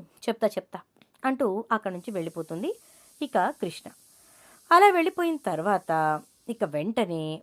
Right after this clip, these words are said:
మురారి గబగబా కిందికి వెళ్ళి ఎవరూ లేకుండా చూసి ముకుంద దగ్గరకు వెళ్తాడు. అలా వెళ్ళేసరికి ముకుంద,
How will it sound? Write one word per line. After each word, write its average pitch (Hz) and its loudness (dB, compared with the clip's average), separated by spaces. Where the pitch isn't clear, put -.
మురారి 226 2
గబగబా 196 -2
కిందికి 196 -10
వెళ్ళి 190 -6
ఎవరూ 262 2
లేకుండా 202 -4
చూసి 175 -10
ముకుంద 208 -6
దగ్గరకు 170 -8
వెళ్తాడు. 160 -4
అలా 165 -6
వెళ్ళేసరికి 175 -8
ముకుంద, 180 -10